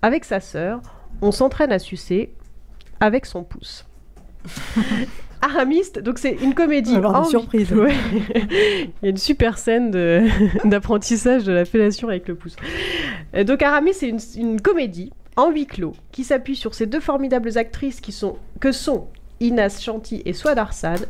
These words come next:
Speaker 1: une énergie de jeu remarquable et une très très forte complicité sororale. Le projet est né d'une commande d'Arte autour d'un cycle sur l'amour moderne que la chaîne a finalement refusé.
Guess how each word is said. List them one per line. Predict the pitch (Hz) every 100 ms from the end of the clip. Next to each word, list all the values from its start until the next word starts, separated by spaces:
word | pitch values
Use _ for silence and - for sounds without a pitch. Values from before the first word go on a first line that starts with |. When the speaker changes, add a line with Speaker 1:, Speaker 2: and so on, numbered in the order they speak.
| -
Speaker 1:
une | 269
énergie | 311 302 285 262 269
de | 233
jeu | 214 190
remarquable | 180 294 269 - 226 254 -
et |
une | 214 214
très | - 311
très | 302 - 247
forte | - 262 -
complicité | - 220 226 - -
sororale. | 214 233 202 170 156 190 269 - - - - - - -
Le | 247
projet | 285 302 285 320 349 - -
est | 240
né | 285
d'une | 226 202
commande | 226 277 330 226
d'Arte | 233 - - 185 - -
autour | 208 220 240
d'un | 190
cycle | 190 - 208
sur | 196 185
l'amour | 208 262 233
moderne | 202 175 170 208 254
que | 202
la | 185
chaîne | 202 262
a | 269
finalement | 233 233 214 196
refusé. | 180 170 170 151 160 240